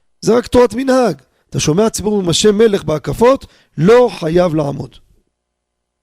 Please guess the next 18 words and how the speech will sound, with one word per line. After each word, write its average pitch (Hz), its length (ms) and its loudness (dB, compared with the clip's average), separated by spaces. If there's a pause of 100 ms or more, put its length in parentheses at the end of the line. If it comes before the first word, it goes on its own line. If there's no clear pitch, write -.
(380)
עמדנו 226 360 0
השם 180 260 0
מלך, 147 440 -4 (800)
עד 143 100 -4
מתי 170 240 0
צריך 233 180 -8
לעמוד 147 300 -2
השם 117 280 -6
מלך? - 360 -20 (1000)
שימו 165 260 -2
לב, 143 240 -4 (880)
כותב 147 320 -6
היד 147 260 0
אהרון, 147 420 -2 (840)
מגילת 131 280 -6
הטור - 300 -6
כף - 200 -10
החיים, 170 420 -2